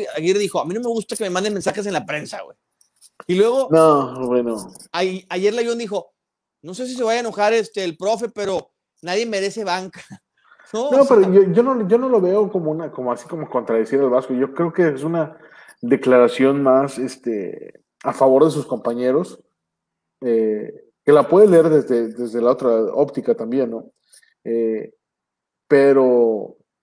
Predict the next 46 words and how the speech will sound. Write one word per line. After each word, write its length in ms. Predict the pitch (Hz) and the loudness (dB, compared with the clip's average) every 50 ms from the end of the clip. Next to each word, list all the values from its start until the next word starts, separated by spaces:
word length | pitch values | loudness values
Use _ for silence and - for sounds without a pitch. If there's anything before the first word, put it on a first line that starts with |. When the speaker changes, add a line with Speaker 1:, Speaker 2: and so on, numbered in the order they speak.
| _ _ _ _ _ _ _ - - - | _ _ _ _ _ _ _ -20 -16 -6
Speaker 2:
bueno, 240 | 127 127 127 127 | -2 -2 0 2
lo 80 | 120 117 | 2 0
de 100 | 117 113 | 0 0
Monterrey 380 | 113 117 117 - 117 123 135 135 | -2 -6 -6 -6 -4 -4 -4 -4
sí, 200 | - 147 143 113 | -4 -4 -4 -4
sí 200 | - - 135 139 | -2 0 0 0
es, 200 | 131 135 - - | 0 -2 -8 -12
eh, 380 | - - 67 62 62 - - - - _ _ _ _ _ _ _ _ _ _ - | -12 -10 -10 -10 -10 -10 -14 -18 -20 _ _ _ _ _ _ _ _ _ _ -12
Speaker 1:
Pero 160 | 202 202 202 | -12 -10 -8
sí, 180 | - 233 254 196 | -10 -10 -10 -8
Speaker 2:
sí 100 | - 135 | -10 -10
es 60 | 127 | -2
para 220 | - 151 147 139 | 2 2 4 4
Speaker 1:
¿tú 60 | 135 127 | 4 2
Speaker 2:
analizar 340 | 123 120 117 113 - 139 | 2 0 0 2 2 2
que 60 | 247 220 | 2 2
Speaker 1:
crees 180 | 196 220 220 | 2 0 -2
Speaker 2:
no. 600 | - - - - _ _ _ _ _ _ _ _ _ _ - | -4 -10 -14 -18 _ _ _ _ _ _ _ _ _ _ -10
Speaker 1:
que 140 | - 202 | -6 -4
los 160 | 190 185 175 156 | -4 -4 -4 -4
delanteros 420 | 185 180 175 170 151 190 202 233 | -6 -6 -6 -6 -6 -6 -6 -6
de 80 | 247 240 | -6 -8
Monterrey, 400 | 214 170 180 175 185 196 214 214 _ _ _ _ _ _ _ _ _ _ - - - - | -10 -10 -6 -4 -2 -2 -2 -4 _ _ _ _ _ _ _ _ _ _ -20 -20 -18 -16
eh, 380 | 143 143 120 90 110 139 143 | -14 -14 -12 -8 -8 -6 -6
este, 480 | 139 - - - 151 147 135 - - _ - | -6 -10 -8 -4 -2 -2 -2 -2 -4 _ -6
ya 160 | 135 - 185 | -4 -2 -2
no 80 | 214 | 0
valen 200 | 208 208 220 226 | 0 0 0 0
madre? 260 | 220 190 156 160 202 226 | 0 -2 0 0 0 0
O 40 | |
sea, 120 | 196 202 185 | 0 -2 -2
ya 160 | 165 165 175 | -2 -2 -2
hay 60 | 180 | -4
que 100 | 214 240 | -4 -8
quitarlos, 360 | 208 190 - 185 170 123 123 | -12 -8 -4 0 2 4 4
Speaker 2:
No, 80 | 127 - | 4 2
Speaker 1:
o 40 | 226 | 0
sea, 180 | 190 208 196 | -4 -8 -6
porque 240 | 170 190 180 - 196 | -6 -8 -6 -4 -2
Speaker 2:
no, 60 | 208 | 0
Speaker 1:
veo 100 | 208 262 | 0 0
Speaker 2:
no, 60 | 277 277 | 0 -2
Speaker 1:
como, 180 | 269 262 285 | -4 -4 -4
Speaker 2:
no. 160 | 262 233 - | -6 -6 -8
Speaker 1:
como 280 | _ - 196 185 190 196 - | _ -10 -8 -6 -8 -8 -8
un, 240 | 196 202 202 233 | -10 -12 -12 -14